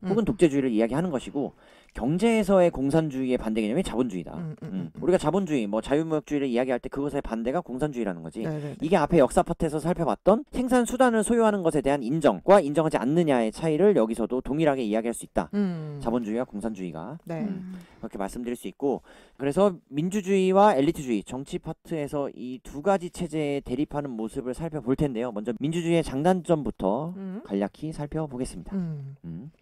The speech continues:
Speaker 1: 민주주의의 장점은 시민들이 자신의 이익을 따라 직접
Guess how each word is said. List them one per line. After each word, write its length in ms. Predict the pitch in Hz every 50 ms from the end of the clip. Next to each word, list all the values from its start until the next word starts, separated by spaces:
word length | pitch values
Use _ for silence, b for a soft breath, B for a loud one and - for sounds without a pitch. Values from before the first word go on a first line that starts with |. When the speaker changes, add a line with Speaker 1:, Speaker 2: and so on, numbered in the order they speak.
| _ _ _
Speaker 1:
민주주의의 760 | - 254 302 294 311 349 330 294 320 311 302 294 285 269 247 220
장점은 680 | - - 214 208 208 - 240 226 233 285 285 196 -
시민들이 720 | - - - 370 381 440 453 440 403 370 349 320 311 320 -
자신의 480 | - 214 208 214 - 233 247 220 196 202
이익을 280 | 214 208 214 220 208
따라 400 | - - - 175 185 240 311 392 - _
직접 480 | - - 233 - _ - 330 320 311